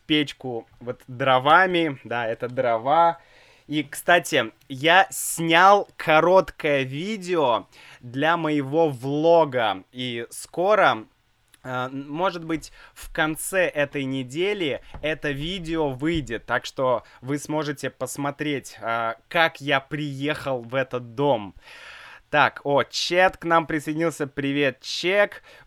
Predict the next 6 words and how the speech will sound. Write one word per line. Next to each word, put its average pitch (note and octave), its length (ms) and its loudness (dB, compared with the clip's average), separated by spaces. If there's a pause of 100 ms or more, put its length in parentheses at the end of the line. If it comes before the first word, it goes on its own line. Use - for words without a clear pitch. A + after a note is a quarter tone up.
(100)
Привет, C#3+ 580 2
ам, B2 520 4 (580)
Крак. C#3+ 720 4 (720)
Краг. D#3 580 0 (260)
Краг, C#3 420 -2
да. C3 260 -2